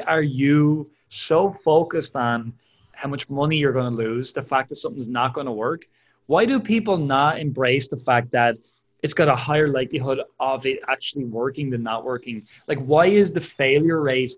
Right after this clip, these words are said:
considered to be so much higher than the success rate? That's just something I always am enthralled with. And I, I think the reason for it is most people are going in totally blind. They're not investing in any help.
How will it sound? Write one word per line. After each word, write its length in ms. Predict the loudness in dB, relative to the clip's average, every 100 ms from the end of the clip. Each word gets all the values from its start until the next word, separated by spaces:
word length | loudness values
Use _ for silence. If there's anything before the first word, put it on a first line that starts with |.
| _ _ _ -4
considered 560 | -2 0 0 0 0
to 60 | -4
be 180 | -6 -4
so 220 | -4 -2
much 200 | -4 -6
higher 380 | -4 0 0 -2
than 160 | -4
the 60 | -6
success 480 | -8 -8 -6 -6 -6
rate? 220 | -6 -6 -10 _ _ _
That's 160 | -6 -4
just 120 | -4
something 240 | -4 -2
I 80 | 0
always 360 | 2 2 2 -2
am 320 | -4 -4 -6
enthralled 600 | -10 -10 -4 0 0 -2
with. 180 | -4 -4
And 100 | -2
I, 160 | -2 -2
I 220 | 0 2 2
think 300 | 0 0 -2
the 80 |
reason 300 | -2 -2 -4
for 280 | -6 -2 0
it 80 | 0
is 320 | -4 -6 -10 _ _ _ _ _ 0
most 260 | 2 4
people 240 | 2 4 4
are 60 |
going 200 | 4 2
in 140 | 2 -4
totally 380 | -6 -6 -6 -6
blind. 500 | -4 -4 -4 -8 -14 _ _ _ _
They're 200 | 0 2
not 480 | 2 2 4 4 2
investing 580 | -4 -4 -4 -4 -6 -8
in 140 | -8 -10
any 160 | -8
help. 400 | -8 -6 -8 -8